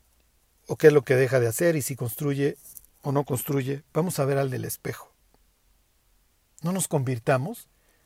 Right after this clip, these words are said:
en un amargado como estos, que a lo único que se dedica a ver es qué hace el de enfrente, pensando que cuando lo juzguen va a poder esgrimir, argumentando,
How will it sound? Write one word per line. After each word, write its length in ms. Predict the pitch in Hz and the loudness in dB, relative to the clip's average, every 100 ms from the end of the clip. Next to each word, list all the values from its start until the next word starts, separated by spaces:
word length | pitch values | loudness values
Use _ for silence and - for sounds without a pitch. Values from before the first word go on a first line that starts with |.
| _ _ _ _ _ | _ _ _ _ _
en 100 | - | -2
un 100 | 147 | 2
amargado 600 | 170 147 131 127 139 139 | 4 4 4 4 6 6
como 280 | 131 123 120 | 4 0 0
estos, 300 | 117 - 165 | -2 -4 -6
que 120 | - | 0
a 40 | 127 | 0
lo 100 | 123 | 2
único 360 | 151 185 170 | 2 2 0
que 100 | 127 | -4
se 100 | - | 0
dedica 240 | 135 127 131 | 0 2 2
a 40 | |
ver 160 | 123 123 | 2 0
es 180 | 127 - | -2 -4
qué 220 | 156 143 | 2 2
hace 380 | 131 - 156 - - | 2 -2 -8 -8 -8
el 120 | 131 | -6
de 80 | 117 | -6
enfrente, 480 | 110 131 120 - - - _ _ _ _ _ _ - | -4 -4 -6 -10 -20 -20 _ _ _ _ _ _ 0
pensando 680 | 147 135 - 147 143 269 - _ _ _ _ _ _ _ _ _ _ | 0 2 2 4 2 -2 -6 _ _ _ _ _ _ _ _ _ _
que 120 | - 156 | 0 4
cuando 320 | 160 147 139 | 6 8 8
lo 120 | 139 | 6
juzguen 580 | - 196 156 131 196 226 _ _ 139 | 4 -2 0 -2 -2 -4 _ _ 2
va 120 | 147 | 4
a 60 | |
poder 320 | 156 156 147 151 | 4 6 6 6
esgrimir, 600 | 131 131 123 123 127 120 _ _ _ _ _ _ _ _ _ _ _ _ _ _ _ _ _ _ _ _ _ _ | 2 0 0 0 -4 -8 _ _ _ _ _ _ _ _ _ _ _ _ _ _ _ _ _ _ _ _ _ _
argumentando, 840 | - 143 135 131 123 135 135 131 | -2 2 2 0 0 0 0 -4